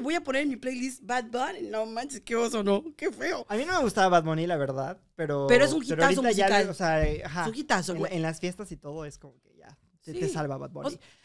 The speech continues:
Speaker 2: No, pero, pero, pero lo que yo, yo quiero preguntarte, entonces, si tienes este concepto en, en, de burbuja feliz, donde los géneros musicales son para todos y las personalidades y la, la,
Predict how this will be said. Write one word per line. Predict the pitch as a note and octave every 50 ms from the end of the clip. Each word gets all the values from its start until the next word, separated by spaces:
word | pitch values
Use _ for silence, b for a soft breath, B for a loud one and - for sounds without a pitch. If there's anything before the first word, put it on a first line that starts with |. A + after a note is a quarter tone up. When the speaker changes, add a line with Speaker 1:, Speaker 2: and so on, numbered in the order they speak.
| B B
Speaker 2:
No, | - A3+ B3+ F#3
pero, | A#3 A3+ A3+ A3 G3+ -
pero, | G#3+ G#3+ G#3 G#3+ G#3+ G#3+ -
pero | - A3 A3+ A3+
lo | A#3 A#3
que | A#3 B3+ A3+
yo, | C4+ D4+ D#4 - -
yo | F#3 G#3+ B3+
quiero | B3+ D#4+ C#4+
preguntarte, | D4+ B3 G3+ F3 E3 E3+ E3 C#3 C#3+ -
entonces, | D#3+ E3 D#3 A3 A#3+ A#3 C4+ C4+ -
si | - G#3+ F#3+
tienes | F#3 A#3+ B3+ D4+ D4 -
este | C4 A#3+ - C4
concepto | - F3+ D3+ D3+ D3 - F#3 F3+ E3+ D#3 _ - F3+ F3+ F3+ F3+ F3+ F3+ F3+ -
en, | F3 D3+ C#3+ D3+ D3
en, | E3 D3+ D3 C#3+ D3 D3+ D3+ - F3+ F3 _ _ _ _ _ D3+ D3
de | D3 D#3+ D#3 D#3
burbuja | D3 D#3+ E3 E3+ F#3+ G3 - F#3+
feliz, | F3+ F3 E3+ D#3+ E3 E3+ E3+
donde | D#3+ E3+ D#3+ D#3 D3+ D3 C#3+ C#3+ C#3+ C#3+ C#3+ C#3+ C#3+
los | C#3 D3 C#3+ - - - - D3 _
géneros | - E3+ D#3+ E3+ E3 D#3+
musicales | D3+ C#3+ C3+ C#3 - D3+ D3+ D3+
son | D#3+ D#3
para | D#3 D3 C#3
todos | - C#3+ C#3 C3+ C#3 C#3 C#3+ -
y | C#3+ C3
las | C3+ C#3 B2+
personalidades | _ C3+ B2+ - C3+ C3 C3+ C3+ C3+ C3+ C#3 C#3 C#3 C#3+ C#3+ C#3+ C3+ C#3
y |
la, | C3+ C#3
la, | D3 D3+ E3 F3